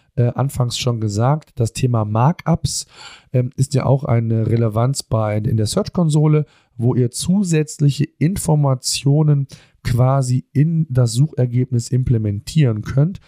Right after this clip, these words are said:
Und damit solltet ihr ebenfalls spielen, experimentieren und schauen, welche dieser Inhalte denn hier am besten funktionieren. Stichwort Präsenz. Ihr bekommt einfach eine großflächigere Präsenz quasi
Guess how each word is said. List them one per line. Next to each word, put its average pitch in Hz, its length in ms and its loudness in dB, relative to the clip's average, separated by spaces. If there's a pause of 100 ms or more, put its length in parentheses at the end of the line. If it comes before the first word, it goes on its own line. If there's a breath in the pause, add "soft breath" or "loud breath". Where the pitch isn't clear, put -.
(240 soft breath)
Und 135 180 0
damit 127 320 2
solltet 131 460 2
ihr 131 180 0 (100)
ebenfalls 120 760 0
spielen, 147 640 2
experimentieren 131 1200 0 (460 soft breath)
und 120 180 -2
schauen, 131 460 0 (340 soft breath)
welche 113 540 2
dieser 127 440 -2
Inhalte 123 580 2
denn 113 200 0
hier 117 260 -2
am 110 140 -4
besten 123 360 0
funktionieren. 120 920 -2
Stichwort 120 540 -2
Präsenz. 113 640 -2 (400 loud breath)
Ihr 117 120 0
bekommt 113 480 -4
einfach 110 460 -2
eine 101 180 -2
großflächigere 113 1160 -2
Präsenz 110 920 -2
quasi 113 560 0